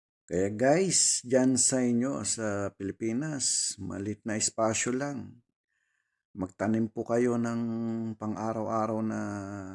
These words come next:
pangangailangan. Like ang kamatis, ang sili. Kaya hindi naman kailangan na maluwag na lupa yan para makapagtanim.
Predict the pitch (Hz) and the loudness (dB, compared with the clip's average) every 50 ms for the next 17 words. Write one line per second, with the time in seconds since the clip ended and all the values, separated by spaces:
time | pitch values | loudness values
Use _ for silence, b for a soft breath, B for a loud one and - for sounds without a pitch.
0 | 95 98 98 104 104 104 - _ _ _ _ _ _ _ _ _ _ _ _ - | -14 -14 -16 -16 -18 -20 -20 _ _ _ _ _ _ _ _ _ _ _ _ -8
1 | 104 98 104 107 104 101 107 107 107 107 107 110 127 151 160 143 107 95 101 101 | -4 -2 0 0 0 0 0 0 0 -2 -4 -6 -6 -8 -6 -6 -4 -4 -4 -4
2 | - 104 104 110 - - 110 107 110 123 139 - 160 - - 127 110 - - - | -4 -4 -4 -4 0 0 2 2 2 0 0 0 0 0 2 2 2 2 2 2
3 | 135 139 139 143 160 175 165 156 143 - _ _ _ _ _ _ _ _ _ _ | 0 0 -2 -2 -2 -4 -4 -6 -6 -12 _ _ _ _ _ _ _ _ _ _
4 | _ _ _ _ _ _ _ _ _ _ _ _ - 107 101 101 104 107 110 113 | _ _ _ _ _ _ _ _ _ _ _ _ -6 -2 -2 0 0 0 0 2
5 | 123 117 117 117 117 110 120 117 117 117 113 110 117 113 113 113 117 113 113 110 | 2 4 4 2 2 2 2 2 4 4 4 2 0 0 0 0 0 2 2 2
6 | 110 110 113 110 110 113 110 113 113 110 113 110 - - 113 107 110 113 123 127 | 2 2 2 0 0 0 0 0 0 -2 -2 -4 -4 -4 -2 -2 -2 -2 -4 -6
7 | 110 - - 95 98 104 104 104 107 98 104 - - 104 - - 104 101 104 110 | -8 -8 -6 -6 -6 -6 -8 -8 -8 -10 -10 -10 -12 -12 -10 -6 -4 -2 -2 -2
8 | 117 117 104 95 104 | -2 -4 -6 -8 -10